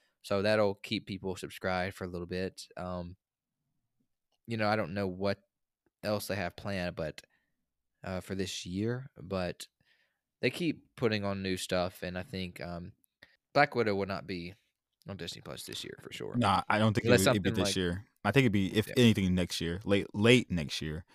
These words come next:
Speaker 1: Yeah,
Speaker 2: That,
Speaker 1: but I
Speaker 2: that's
Speaker 1: still,
Speaker 2: the
Speaker 1: I
Speaker 2: case, and
Speaker 1: still
Speaker 2: they,
Speaker 1: doubt it.
Speaker 2: they would, but that's the problem is that if they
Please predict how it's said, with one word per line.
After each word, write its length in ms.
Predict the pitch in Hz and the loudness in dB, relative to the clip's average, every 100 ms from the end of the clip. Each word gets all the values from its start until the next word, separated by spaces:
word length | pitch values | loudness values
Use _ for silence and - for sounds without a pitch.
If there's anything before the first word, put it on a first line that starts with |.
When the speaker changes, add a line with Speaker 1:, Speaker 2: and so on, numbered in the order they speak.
| _ - | _ -6
Speaker 1:
Yeah, 220 | 104 104 | 2 6
Speaker 2:
That, 140 | 113 113 | 8 8
Speaker 1:
but 60 | |
I 40 | 123 | 10
Speaker 2:
that's 240 | 131 - | 10 10
Speaker 1:
still, 0 | |
Speaker 2:
the 120 | 117 101 107 | 6 4 2
Speaker 1:
I 40 | |
Speaker 2:
case, 80 | 98 | 4
and 80 | 107 | 8
Speaker 1:
still 120 | 127 | 8
Speaker 2:
they, 60 | 104 | 6
Speaker 1:
doubt 240 | 90 87 | 0 0
it. 100 | - - - - | -6 -14 -20 8
Speaker 2:
they 120 | 131 | 10
would, 200 | 160 156 | 10 10
but 180 | 131 120 | 10 10
that's 240 | 131 127 | 8 4
the 60 | - | 2
problem 320 | 131 135 107 | 6 8 6
is 120 | 95 | 4
that 300 | 98 95 90 | 4 4 2
if 80 | 95 | 4
they 300 | 120 151 135 | 6 6 4